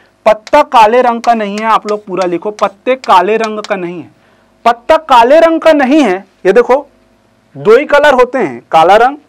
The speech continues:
और लाल रंग। पत्ता काले रंग का नहीं है,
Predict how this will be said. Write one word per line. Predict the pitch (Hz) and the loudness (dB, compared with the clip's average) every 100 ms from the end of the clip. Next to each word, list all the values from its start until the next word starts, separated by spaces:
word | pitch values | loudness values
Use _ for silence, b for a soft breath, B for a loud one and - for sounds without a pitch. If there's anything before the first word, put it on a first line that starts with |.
| _ | _
और | 147 | -4
लाल | 151 147 143 | 2 2 0
रंग। | 120 _ b b | -6 _ b b
पत्ता | 233 233 - 311 | -2 -2 -2 -2
काले | 269 233 262 | 2 4 4
रंग | 302 302 | 4 2
का | 277 302 | 2 0
नहीं | 254 262 | 0 -2
है, | 226 139 | -4 -6